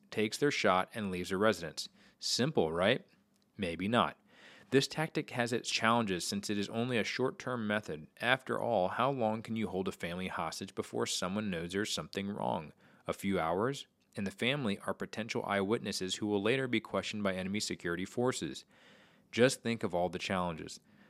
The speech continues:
The guerrilla must conceal their own identities, herd the family into an isolated room so they can be controlled, blindfolded, and keep them quiet.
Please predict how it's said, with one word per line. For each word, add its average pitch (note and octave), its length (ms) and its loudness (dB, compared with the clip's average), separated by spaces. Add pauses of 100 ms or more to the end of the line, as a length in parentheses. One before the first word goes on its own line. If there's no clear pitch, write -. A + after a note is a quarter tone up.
(120)
The G2+ 80 -4
guerrilla G2 360 6
must G2+ 180 0
conceal G2 380 0
their A#2 140 6
own A#2+ 120 4
identities, F#2 680 2
herd A#2 320 2
the C#3+ 80 6
family G#2+ 360 0
into G2+ 220 -4
an E2+ 60 -4
isolated A2+ 640 -4
room F2 240 -2
so - 100 -10
they E2+ 140 -2
can F2 160 -6
be D#2+ 80 -6
controlled, G2+ 640 0
blindfolded, E2 680 -2 (960)
and G2 480 0
keep A#2+ 280 0
them A2+ 180 -4
quiet. F2 400 0